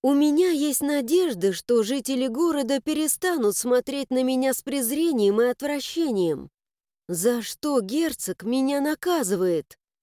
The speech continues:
И ведь это не первый раз. Внезапно осенило.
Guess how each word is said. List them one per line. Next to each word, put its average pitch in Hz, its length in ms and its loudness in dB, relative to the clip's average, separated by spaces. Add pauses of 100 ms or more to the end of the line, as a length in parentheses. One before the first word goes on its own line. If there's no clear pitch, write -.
(200)
И 214 140 2
ведь 208 320 -2
это 254 300 -2
не 208 200 2
первый 262 460 0
раз. 269 480 -6 (960)
Внезапно 285 840 2
осенило. 226 760 0